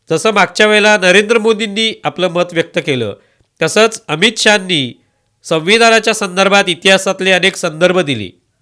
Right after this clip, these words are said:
आणि त्यात डॉक्टर बाबासाहेब आंबेडकरांचा काँग्रेसने कसा वारंवार अपमान केला, कसा त्यांच्यावर अन्याय केला, त्यांना कसं वारंवार अपमानित केलं,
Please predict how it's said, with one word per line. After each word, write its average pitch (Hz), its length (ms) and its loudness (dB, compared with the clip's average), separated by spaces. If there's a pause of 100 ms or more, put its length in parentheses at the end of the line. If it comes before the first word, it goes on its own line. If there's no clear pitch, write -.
(120)
आणि 139 140 -6
त्यात 185 260 0 (420)
डॉक्टर 151 340 -4
बाबासाहेब 214 520 2
आंबेडकरांचा 180 840 -2 (440)
काँग्रेसने 202 520 0
कसा 220 380 4
वारंवार 190 420 4
अपमान 175 420 0
केला, 113 320 -4 (1080)
कसा 170 220 2
त्यांच्यावर 185 420 2
अन्याय 170 300 0
केला, 123 360 -2 (760)
त्यांना 175 220 2
कसं 202 400 2 (300)
वारंवार 190 380 2
अपमानित 202 420 0 (100)
केलं, 117 320 0